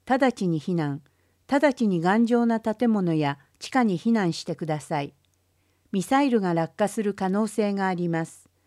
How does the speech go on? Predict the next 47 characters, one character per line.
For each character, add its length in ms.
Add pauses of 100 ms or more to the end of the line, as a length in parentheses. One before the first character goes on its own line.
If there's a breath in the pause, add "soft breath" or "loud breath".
(420)
直 280
ち 160
に 120
屋 260
内 220
に 140
避 120
難 220
し 100
て 100
く 120
だ 140
さ 240
い。 100 (2000)
メ 100
ッ 20
セ 240
ー 40
ジ 120
が 120
流 140 (120)
れ 120
た 180
ら、 220 (320 soft breath)
落 260
ち 0
着 200
い 80
て 300
直 260
ち 140
に 120
行 240
動 200
し 120
て 100
く 120
だ 140
さ 220
い。 140 (1120)
屋 240
外 220
に 180
い 40
る 120
場 240
合、 60